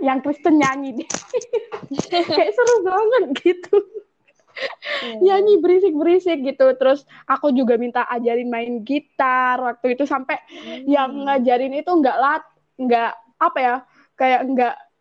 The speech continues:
Speaker 1: nggak telaten ke aku gitu deh. Dari
Speaker 2: Hmm.
Speaker 1: saking aku kayak,
Speaker 2: <laughs>
Speaker 1: eh, kayak,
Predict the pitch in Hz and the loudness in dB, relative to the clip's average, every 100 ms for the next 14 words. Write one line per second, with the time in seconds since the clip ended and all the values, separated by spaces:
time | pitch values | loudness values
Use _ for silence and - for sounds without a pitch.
0 | _ _ _ _ _ _ _ _ 269 254 | _ _ _ _ _ _ _ _ -2 0
1 | 311 349 370 339 294 294 320 285 285 285 | 0 0 2 0 0 0 0 -2 -2 0
2 | 226 262 330 - 226 262 262 311 339 349 | 0 0 -2 -6 -2 2 2 0 -4 -4
3 | 320 349 349 349 349 349 339 - _ 285 | -2 -2 0 2 2 0 -6 -18 _ -20
4 | - _ _ _ _ _ 302 311 320 320 | -20 _ _ _ _ _ -2 0 0 -4
5 | _ _ _ _ _ 330 330 | _ _ _ _ _ 0 2